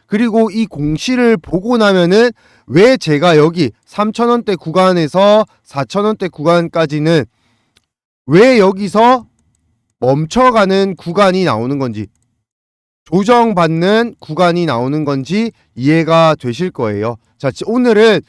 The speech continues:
요 내용들을 한 번 더, 어, 자세하게 설명을 드려보고요. 그리고 그에 따른 또 자세한 내용들이 또 있습니다. 그 내용들까지 다 말씀을 드릴 테니까, 어, 좀 끝까지 한번 들어보시고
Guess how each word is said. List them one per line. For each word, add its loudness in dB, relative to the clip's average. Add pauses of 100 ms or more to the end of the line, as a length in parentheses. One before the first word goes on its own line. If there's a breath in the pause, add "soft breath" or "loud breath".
(240 soft breath)
요 2
내용들을 0
한 -6
번 -2
더, 0 (240)
어, -8
자세하게 -4
설명을 -4
드려보고요. -2 (240 soft breath)
그리고 -4
그에 -2
따른 -4
또 -10
자세한 -4
내용들이 -6
또 -6
있습니다. -6 (920)
그 -6
내용들까지 -2 (200)
다 -4
말씀을 -6
드릴 -8
테니까, -2 (300)
어, -8
좀 -12
끝까지 -4
한번 -2
들어보시고 -6